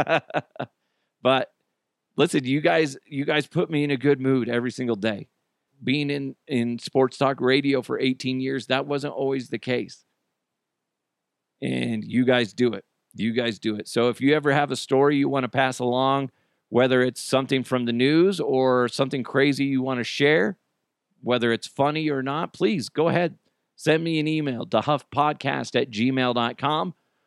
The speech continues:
or you can hit me up on social media at The Huff Podcast, whether it's a direct message or a public message. I love to hear from you.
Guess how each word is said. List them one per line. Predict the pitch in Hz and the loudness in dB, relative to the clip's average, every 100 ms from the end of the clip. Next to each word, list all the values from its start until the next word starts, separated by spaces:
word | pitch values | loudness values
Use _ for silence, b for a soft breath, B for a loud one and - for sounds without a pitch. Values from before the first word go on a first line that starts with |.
| _ | _
or | - 127 | 0 2
you | 135 | 2
can | 139 135 131 - | 0 -2 -6 -8
hit | 135 165 | -6 -2
me | 147 | 0
up | 147 143 | 0 -2
on | 127 | -4
social | - 131 123 | 2 0 2
media | 117 135 139 151 151 - | 0 2 2 2 2 0
at | 131 135 123 | -2 -2 -2
The | 123 | -2
Huff | 127 127 - | 0 0 -2
Podcast, | - 147 147 - 156 185 - _ _ _ _ - | 0 0 0 0 0 -2 -8 _ _ _ _ 0
whether | 131 131 131 | 0 2 0
it's | 123 | 2
a | 127 | -2
direct | 95 123 139 143 | 0 0 2 -2
message | 135 143 - 156 143 | -2 -2 0 -6 -4
or | 143 123 127 | -2 0 2
a | 120 | 0
public | - 185 156 123 | 0 0 0 -4
message. | - 127 - 120 - _ _ - | -4 -4 -4 -4 -6 _ _ -2
I | |
love | 123 139 147 151 135 | 0 4 4 2 0
to | 135 | -2
hear | 131 120 | -2 -4
from | 104 | -6
you. | 92 | -12